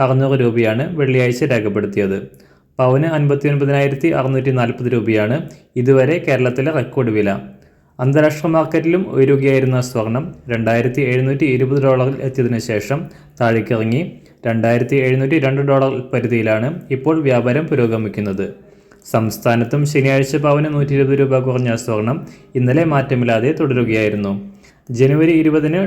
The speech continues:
ഡൊണാൾഡ് ട്രംപ് അമേരിക്കൻ പ്രസിഡന്റായി സ്ഥാനമേൽക്കുന്നത് സ്വർണ്ണവില കുറയാൻ കാരണമായേക്കാം. നവംബർ മാസത്തിൽ ട്രംപിന്റെ വിജയത്തോടെ സ്വർണ്ണവില രണ്ടായിരത്തി അഞ്ഞൂറ്റി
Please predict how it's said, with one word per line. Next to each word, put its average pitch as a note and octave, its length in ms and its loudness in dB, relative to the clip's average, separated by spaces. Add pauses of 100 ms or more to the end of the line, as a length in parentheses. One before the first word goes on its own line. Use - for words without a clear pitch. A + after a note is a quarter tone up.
ഡൊണാൾഡ് C#3 380 0
ട്രംപ് C#3+ 220 0
അമേരിക്കൻ C#3 600 0
പ്രസിഡന്റായി B2+ 560 0
സ്ഥാനമേൽക്കുന്നത് B2 880 -2 (480)
സ്വർണ്ണവില B2 560 2 (400)
കുറയാൻ C#3+ 360 0
കാരണമായേക്കാം. A2 880 0 (520)
നവംബർ A2+ 380 2
മാസത്തിൽ A#2+ 360 0 (180)
ട്രംപിന്റെ C3+ 420 2
വിജയത്തോടെ B2+ 640 0
സ്വർണ്ണവില C3 640 0
രണ്ടായിരത്തി D3 540 2
അഞ്ഞൂറ്റി D3 260 0